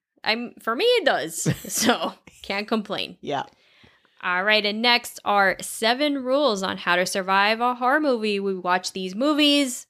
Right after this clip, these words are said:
Speaker 1: see what rules are broken, and then just add them up.
Speaker 2: Yep.
Speaker 1: Go ahead and start us off.
Speaker 2: All right, so number one, don't say hello or who's there.
Speaker 1: Rule number two, turn on the lights.
Speaker 2: Rule number three, don't split up.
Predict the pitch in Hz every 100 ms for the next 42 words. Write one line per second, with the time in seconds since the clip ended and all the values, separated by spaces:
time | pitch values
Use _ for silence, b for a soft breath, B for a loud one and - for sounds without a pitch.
0 | - - 208 208 190 190 190 190 202 269
1 | 294 320 311 311 311 311 311 311 311 -
2 | - - 254 302 480 494 - - _ -
3 | 202 _ _ _ _ _ - 170 196 214
4 | 208 202 185 185 185 135 92 - - -
5 | 240 254 - 226 214 214 240 220 269 214
6 | 110 - _ _ - 151 202 226 247 226
7 | 220 220 262 202 - 196 180 170 147 165
8 | 156 117 - _ b 202 220 214 196 196
9 | 254 254 233 220 - 190 180 190 190 165
10 | 90 - - - 170 190 185 170 165 -
11 | 233 247 220 226 165 - 359 - - 208
12 | 190 190 214 151 -